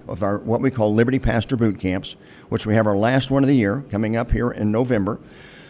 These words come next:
But on opening night, we ask pastors, "What part of your life is Jesus not the Lord over?" Make a list in those areas you shouldn't preach about in church. But the irony is, is we all know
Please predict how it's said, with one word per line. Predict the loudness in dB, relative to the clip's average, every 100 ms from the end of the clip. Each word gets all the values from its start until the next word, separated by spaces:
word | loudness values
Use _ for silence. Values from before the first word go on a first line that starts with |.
| 0
But | 2 4
on | 2
opening | 2 2 2 4
night, | 2 2
we | 2
ask | 2 0
pastors, | -2 -2 -2 -6
"What | -2 -2 0
part | -2
of | -2
your | 0
life | 0 0
is | -4 -4
Jesus | -2 0 0 -2 0
not | 0 2 0
the | -4
Lord | 0 0 0
over?" | -6 -12 -20 -20 -20 -20 -20 -20 -20 -20 -20 -20 -20 -20 -20 -2
Make | 2 2 4
a | 6
list | 6 6 2 -6 -12 -20 -20 -4
in | 2
those | 6 4 4
areas | 2 4 2 0 -2
you | 0 2
shouldn't | 2 0 0 0
preach | 0 0
about | -2 -2 -4
in |
church. | -2 -2 -2 -8 -20 -20 -20 -20 -20 -20 -20 -20 -20 -20 -20 -4
But | 0 2
the | 2
irony | 2 4 2 2 0
is, | 0 -2 -2
is | -4
we | -2 0 2
all | 4 4 6
know | 4 4 4 0